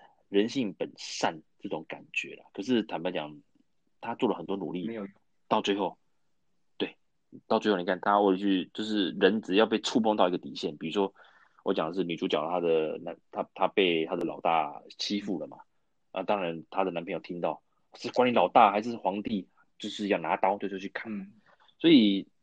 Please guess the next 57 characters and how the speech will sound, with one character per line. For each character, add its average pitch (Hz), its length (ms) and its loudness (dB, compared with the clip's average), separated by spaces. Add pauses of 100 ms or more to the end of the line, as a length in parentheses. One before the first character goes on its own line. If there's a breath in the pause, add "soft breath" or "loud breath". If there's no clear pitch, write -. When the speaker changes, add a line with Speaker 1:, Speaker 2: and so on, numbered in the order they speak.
(460)
Speaker 1:
《学 - 140 2
校 170 40 4
风 165 160 2
云》 95 280 -4 (920)
它 147 400 0
其 - 140 -10
实 117 60 -6
是 123 200 -2
一 113 40 -2
个， 85 440 0
我 90 100 -6
觉 117 100 0
得 117 60 -2
是 113 140 -6
一 104 60 -2
个 - 80 -18
很 78 220 -12
现 107 260 -4
实 80 160 -12
的 78 220 -10 (180)
人 95 280 2
性 110 360 -2
的 80 100 -4
缩 98 340 -4
影 - 160 -8 (100)
啊。 - 100 -20 (1160 soft breath)
因 180 140 0
为 151 260 6
像 147 220 2
《龙 131 140 4
虎 107 80 0
风 110 200 -6
云》， 78 140 -6
它 104 100 -6
毕 107 120 -6
竟 107 120 -6
是 104 120 -6
一 - 20 -2
个 92 60 -2
警 90 240 -10
匪 - 140 -10
片， 85 340 -8
那 95 160 -4
它 98 200 -4
有， 90 220 -2
它 - 200 -12
要 110 100 -4
带 98 220 -6
点 - 180 -10
侠 92 440 -2
义 110 140 -4
的 90 100 0
浪 85 200 -2
漫， 85 160 -8 (800)
所 123 140 4
以 120 100 2
呢， 82 140 -6